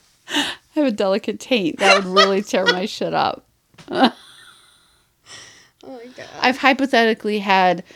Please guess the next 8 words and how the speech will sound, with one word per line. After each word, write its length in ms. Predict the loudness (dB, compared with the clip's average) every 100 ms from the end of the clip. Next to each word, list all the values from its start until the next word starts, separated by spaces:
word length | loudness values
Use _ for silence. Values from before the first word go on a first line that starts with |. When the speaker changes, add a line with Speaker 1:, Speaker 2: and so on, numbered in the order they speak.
| _
Speaker 1:
a 80 | -12
penis 360 | -4 -2 0 0
and 80 | -2
a 80 | -2
toy. 480 | -4 0 0 -2 -6 _ _ _ _ _ _ _ _ _
A 40 | -14
smallish 800 | -4 0 2 0 0 -4 -8 -14
toy. 480 | -12 -10 -8 -10